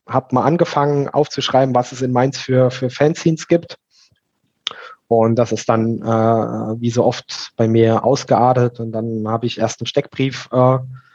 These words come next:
äh, aufgelegt für jedes, für jedes Heft mit Name, wann's erschienen ist, Auflage, Format.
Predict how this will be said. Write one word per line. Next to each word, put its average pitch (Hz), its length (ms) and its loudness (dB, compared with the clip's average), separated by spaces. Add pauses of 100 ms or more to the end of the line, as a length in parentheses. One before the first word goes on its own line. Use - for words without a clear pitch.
(580)
äh, 120 60 -2
aufgelegt 127 800 2
für - 100 0
jedes, 127 400 0
für - 280 -6
jedes 131 360 0
Heft 139 360 0
mit 120 320 0
Name, 120 560 2
wann's 117 220 2
erschienen 117 460 0
ist, 113 200 0
Auflage, 110 540 2
Format. 113 640 0